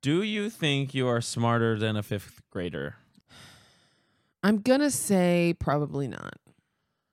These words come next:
Speaker 1: No?
Speaker 2: I had to look at a fifth grader's homework,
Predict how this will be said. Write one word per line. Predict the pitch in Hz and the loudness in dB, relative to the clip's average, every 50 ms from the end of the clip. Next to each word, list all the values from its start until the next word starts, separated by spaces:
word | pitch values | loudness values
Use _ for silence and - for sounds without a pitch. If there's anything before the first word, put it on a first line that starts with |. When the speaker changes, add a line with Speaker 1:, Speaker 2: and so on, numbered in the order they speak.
| _ _ _ - | _ _ _ -6
Speaker 1:
No? | 110 110 117 120 131 151 196 233 330 311 - - - _ - | -2 2 4 6 6 8 6 4 2 0 -8 -16 -8 _ 4
Speaker 2:
I | 208 233 247 285 | 6 6 6 4
had | 311 320 339 359 330 | 2 2 0 0 2
to | 320 311 | 2 2
look | 285 269 254 254 214 | 2 2 0 0 0
at | 233 220 202 - - | 0 0 0 -2 -2
a | - 190 | -4 -4
fifth | - - 190 185 - | 0 0 -2 -2 0
grader's | - 190 190 180 180 180 170 - - - - _ - - | -2 0 0 2 0 0 0 -4 -6 -8 -12 _ -8 -4
homework, | 165 170 175 165 165 151 143 135 - - - - | -2 -2 0 0 0 -2 -2 -4 -4 -8 -14 -20